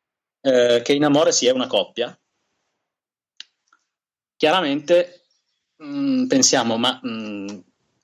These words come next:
proviamo una sensazione strana. E se invece di, l'amore si potesse anche vivere in tre, in quattro, in cinque?" È strano, no? Pensarlo, anche solo pensarlo. Allora, quando è molto strano,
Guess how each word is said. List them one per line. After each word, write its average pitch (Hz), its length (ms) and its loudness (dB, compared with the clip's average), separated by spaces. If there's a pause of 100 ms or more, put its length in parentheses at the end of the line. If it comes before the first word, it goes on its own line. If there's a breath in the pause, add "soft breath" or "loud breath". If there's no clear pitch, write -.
(140)
proviamo 175 280 2
una 160 100 0
sensazione 139 460 0
strana. 92 420 -4
E - 80 -6
se 190 120 0
invece 208 300 0
di, 180 480 -2
l'amore 165 400 2
si - 80 -6
potesse 151 340 -2
anche 143 420 0
vivere 131 280 2
in 120 100 -6
tre, 139 300 -2
in 170 100 -20
quattro, 147 420 -4
in 110 100 -10
cinque?" 151 460 -6 (680)
È - 60 -20
strano, 98 340 -2
no? 139 300 -6
Pensarlo, 95 480 -2
anche - 180 -6
solo 117 160 2
pensarlo. - 520 -6 (400)
Allora, 170 200 2
quando 262 240 2
è 208 40 2
molto 185 280 -2
strano, 113 600 -4